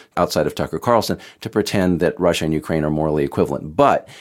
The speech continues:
it is thoroughly acceptable, in fact, is politically popular in the Republican Party to, uh, say that we need to stay home, avoid the warmongers, stay out of foreign wars if we can.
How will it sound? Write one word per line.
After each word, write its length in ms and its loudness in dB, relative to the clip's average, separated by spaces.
it 80 0
is 160 -2
thoroughly 420 2
acceptable, 420 -4
in 60 -4
fact, 240 -2
is 140 0
politically 460 -2
popular 720 -2
in 120 -2
the 80 0
Republican 460 -2
Party 440 -4
to, 600 2
uh, 160 2
say 280 4
that 180 4
we 140 4
need 160 2
to 100 -4
stay 280 2
home, 380 2
avoid 360 4
the 80 4
warmongers, 720 0
stay 280 2
out 120 6
of 80 -2
foreign 280 2
wars 260 0
if 120 -8
we 60 -6
can. 280 -4